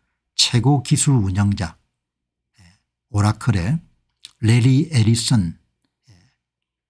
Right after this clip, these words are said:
나는 젠슨 황, 일론 머스크와 함께 저녁 식사를 했는데, 예, 나는 그, 그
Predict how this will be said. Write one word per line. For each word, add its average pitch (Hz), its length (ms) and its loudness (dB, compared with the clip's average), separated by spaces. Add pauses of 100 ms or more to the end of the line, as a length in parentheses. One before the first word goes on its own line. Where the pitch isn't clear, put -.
(600)
나는 107 840 2 (880)
젠슨 123 480 2
황, 113 400 0 (100)
일론 117 360 2
머스크와 127 500 -2
함께 95 560 -8 (1500)
저녁 117 300 0
식사를 - 400 0
했는데, 87 420 -6 (1600)
예, 92 240 -20
나는 113 500 2
그, 123 420 0 (1080)
그 127 480 0